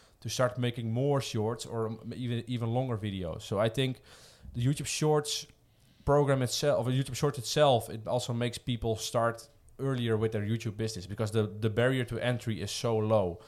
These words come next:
And especially because it's so easy to get a lot of views right now. And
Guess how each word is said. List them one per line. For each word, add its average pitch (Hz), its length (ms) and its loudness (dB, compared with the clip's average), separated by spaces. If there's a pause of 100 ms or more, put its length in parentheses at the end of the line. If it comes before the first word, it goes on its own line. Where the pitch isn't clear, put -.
(260)
And 131 120 -4
especially 147 640 0 (340)
because 143 200 -2
it's 147 160 -2
so 151 240 6
easy 139 300 2
to 120 120 -2
get 120 180 4
a 117 40 6
lot 110 180 6
of 104 100 0
views 117 340 -2
right 92 180 -4
now. 98 340 -2
And 110 200 -2